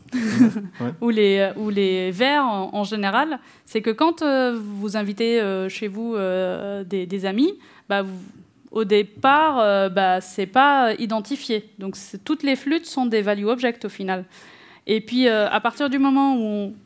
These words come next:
Speaker 1: on verse, on, on commence à distribuer les verres, bah, on aimerait bien identifier, parce que j'ai pas envie que quelqu'un d'autre boive dans mon verre, <laughs> ou l'in-, ou l'inverse.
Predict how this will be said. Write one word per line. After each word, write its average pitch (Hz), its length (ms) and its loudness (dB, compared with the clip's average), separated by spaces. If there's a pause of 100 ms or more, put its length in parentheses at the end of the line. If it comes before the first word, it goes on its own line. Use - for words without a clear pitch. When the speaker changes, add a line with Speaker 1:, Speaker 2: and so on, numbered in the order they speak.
(120)
Speaker 1:
on 214 160 -2
verse, 247 400 0
on, 185 320 -8
on 202 80 -6
commence 233 300 -2
à 262 60 -2
distribuer 208 500 -4
les 196 140 -2
verres, 285 400 0
bah, 196 240 0
on 196 100 -6
aimerait 196 240 -2
bien 277 180 2
identifier, 233 680 -2
parce 185 180 -8
que 196 100 -8
j'ai 185 120 -6
pas 185 140 -2
envie 240 260 -2
que 233 100 -6
quelqu'un 190 300 -6
d'autre 233 320 -4 (1040)
boive 208 480 -4
dans 196 120 -6
mon 185 160 -4
verre, 262 220 -2 (340)
<laughs> - 540 0
ou 226 80 -2
l'in-, 196 220 0
ou 214 100 -4
l'inverse. 202 460 -2